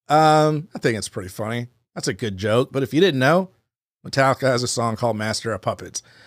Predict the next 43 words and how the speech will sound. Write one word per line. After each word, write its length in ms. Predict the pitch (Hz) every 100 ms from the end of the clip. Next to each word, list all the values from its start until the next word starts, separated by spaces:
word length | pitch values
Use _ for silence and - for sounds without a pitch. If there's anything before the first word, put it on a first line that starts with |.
| - _
Uh, 260 | 147 156 151
Farrier 480 | - 226 277 247 185
reached 400 | 147 226 - 185
out 380 | 196 190 - -
to 100 | 156
the 160 | 151
New 200 | 147 143
Zealand 800 | 127 131 214 262 254 240 226 202
Register 640 | 151 165 196 190 - 185 165
General 800 | 127 107 156 202 135 110 117 - _ _ _ _ _ _
to 160 | - 151
inquire 500 | 147 - 160 190 196
as 240 | 151 156 -
to 120 | 156
whether 540 | 160 160 156 151 151 -
are 140 | 139
there 140 | 139 -
any 220 | 165 202
restrictions 960 | 196 - - 143 - 127 110 113 110 - _ _ _ _ _ _ -
for 100 | 131
naming 400 | 135 147 147 123
babies 400 | 131 135 131 131
after 320 | 123 - 120
bands 460 | 113 117 127 120
or 100 | 123
albums. 500 | 107 123 113 101 92 131
He 60 |
was 140 | 156 -
told, 300 | 175 156 117
"Nope. 360 | 139 339 - - _ _ _ _ -
As 160 | 147
long 260 | 135 185 254
as 100 | 208
the 100 | 196
word 280 | 208 214 190
used 320 | 196 220 165
is 140 | 143 127
not 400 | 127 147 170 120
generally 500 | 120 151 160 160 151
considered 480 | 131 - 160 147
to 60 | 139
be 100 | 123
offensive 720 | 107 - 208 247 247 247 214